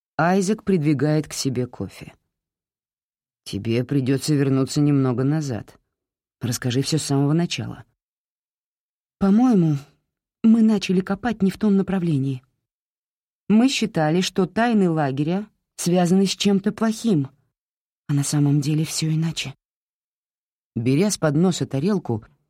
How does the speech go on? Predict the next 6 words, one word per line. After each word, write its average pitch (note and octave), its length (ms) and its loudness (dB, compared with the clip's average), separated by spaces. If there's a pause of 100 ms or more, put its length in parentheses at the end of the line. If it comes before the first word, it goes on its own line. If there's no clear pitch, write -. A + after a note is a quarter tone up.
(380)
Эллен D#3+ 380 4
пытается D#3 600 0
унять D#3 540 2
дрожь D3 440 -2
в A2 60 -8
руках. A2+ 540 -10